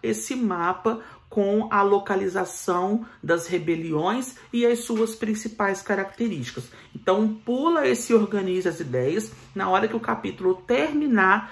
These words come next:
eu vou marcar um dia pra vocês fazerem essa atividade.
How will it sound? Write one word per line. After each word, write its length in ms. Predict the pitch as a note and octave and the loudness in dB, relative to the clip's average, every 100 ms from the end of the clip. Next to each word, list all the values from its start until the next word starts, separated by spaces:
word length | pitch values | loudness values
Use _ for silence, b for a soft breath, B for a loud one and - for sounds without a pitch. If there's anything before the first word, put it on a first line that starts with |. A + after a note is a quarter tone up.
| B - | B -6
eu 80 | |
vou 160 | F#3 G3+ | 2 2
marcar 840 | G3+ A#3 - - F3+ E3+ D3+ - - | 2 -2 -2 0 2 2 0 -12 -2
um 220 | G#3 A3+ | 2 2
dia 440 | D3+ E3 E3+ F3 B - | 2 -4 -4 -4 B -6
pra 140 | F#3+ | -2
vocês 420 | F#3 F3 F3+ E3 | -2 -4 -8 -10
fazerem 720 | - F#3 E3+ D#3 D#3 E3 G3+ - | -4 -4 -4 -6 -6 -8 -10 -8
essa 420 | - D#3 D3+ - - | 0 0 0 -4 -6
atividade. 880 | - D3+ F3 E3 F#3 - - - | -6 -4 -4 -4 -6 -10 -16 -20